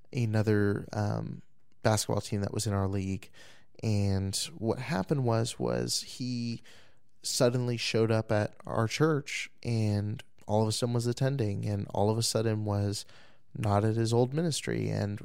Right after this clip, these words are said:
he was teaching sixth grade Sunday school and working in the choir. And, um, I basically was the first person in the church to discover that the reason that he had left so suddenly from his last ministry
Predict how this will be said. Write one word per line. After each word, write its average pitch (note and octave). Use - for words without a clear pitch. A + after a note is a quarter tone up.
he A2
was G#2
teaching B2
sixth -
grade C#3+
Sunday E3
school G#2
and G#2
working A#2
in B2+
the C3
choir. B2
And, A#2
um, -
I -
basically B2+
was A2+
the A2+
first -
person B2
in -
the G#2+
church -
to -
discover G#2+
that G#2
the A#2+
reason A2
that -
he A2+
had G#2
left G2+
so G#2
suddenly G#2+
from -
his -
last -
ministry B2